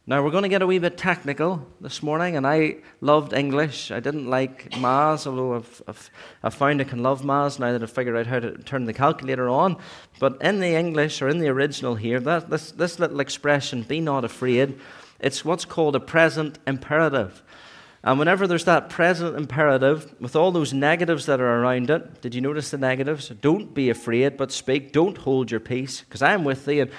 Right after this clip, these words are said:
no man," verse ten, "no man shall set on thee to hurt thee. I have many people in this city."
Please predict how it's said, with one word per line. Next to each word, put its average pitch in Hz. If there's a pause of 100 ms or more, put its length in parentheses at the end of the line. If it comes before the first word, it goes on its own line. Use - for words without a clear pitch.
(100)
no 151
man," 143
verse 131
ten, 139
"no 160
man 143
shall 135
set 127
on 131
thee 127
to 117
hurt 123
thee. 127 (180)
I 107
have 113
many 120
people 123
in 104
this 107
city." 110